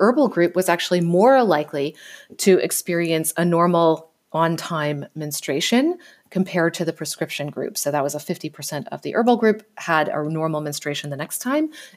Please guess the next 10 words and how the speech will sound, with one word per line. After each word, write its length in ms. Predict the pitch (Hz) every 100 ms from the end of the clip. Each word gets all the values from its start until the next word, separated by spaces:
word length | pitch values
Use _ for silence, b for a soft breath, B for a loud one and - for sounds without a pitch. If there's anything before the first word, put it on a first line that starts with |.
| -
and 160 | 185 -
only 260 | 175 175
about 300 | 165 151 147
twenty-four 680 | - 160 156 151 - 156 151
percent 460 | 151 151 - 131 123
of 220 | 147 139 -
the 240 | 85 -
prescription 480 | - - - 147 147
group 240 | 143 131 -
did. 240 | 76 -